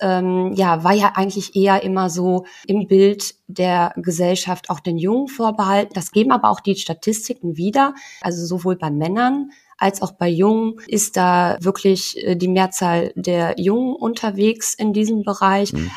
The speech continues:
Speaker 1: Aber wir stellen natürlich jetzt auch, äh, mehr und mehr fest, dass Mädchen und Frauen auch zu solcher Gewalt neigen können.
Speaker 2: Mhm.
Speaker 1: Wir müssen immer sagen können.
Speaker 2: Mhm.
Speaker 1: Ja.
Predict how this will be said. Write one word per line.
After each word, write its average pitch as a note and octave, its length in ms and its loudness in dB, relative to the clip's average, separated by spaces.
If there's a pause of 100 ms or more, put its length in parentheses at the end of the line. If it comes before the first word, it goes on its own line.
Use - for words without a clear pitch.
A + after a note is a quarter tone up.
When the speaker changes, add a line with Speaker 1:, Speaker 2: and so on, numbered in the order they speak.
Speaker 1:
Aber G3 340 2
wir G#3 200 4
stellen G#3 320 0
natürlich A3 480 -4
jetzt - 300 -4
auch, A3 360 2
äh, G3+ 140 2
mehr G3 460 0
und G3 120 -2
mehr F3+ 140 0
fest, - 480 -2 (520)
dass G#3 440 2
Mädchen G3 680 -2
und F#3 300 -2
Frauen G3 560 -2 (440)
auch - 480 -2 (600)
zu F#3 540 0
solcher F3+ 340 -2
Gewalt F3 640 -2
neigen F3 560 2
können. D#3+ 640 2 (260)
Speaker 2:
Mhm. - 140 -4
Speaker 1:
Wir G3 80 4
müssen G#3 220 -2
immer F3 180 -2
sagen E3 360 -2
können. C#3 460 -2 (160)
Speaker 2:
Mhm. C#3+ 140 -8
Speaker 1:
Ja. D3 140 -2